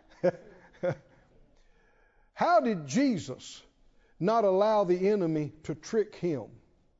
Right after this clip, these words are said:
You remember when he was tempted for forty days and forty nights? What did, what did Jesus say?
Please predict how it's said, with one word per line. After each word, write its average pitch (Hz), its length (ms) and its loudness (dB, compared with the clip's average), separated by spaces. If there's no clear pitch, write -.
You 165 100 -2
remember 214 240 2
when 214 160 2
he 208 80 0
was 180 140 -2
tempted 208 400 -2
for 165 120 -6
forty 208 360 2
days 143 360 0
and 156 240 -2
forty 190 300 2
nights? 151 460 -6
What 185 140 0
did, 175 200 -2
what 175 140 -2
did 180 120 -2
Jesus 160 280 -4
say? 170 220 0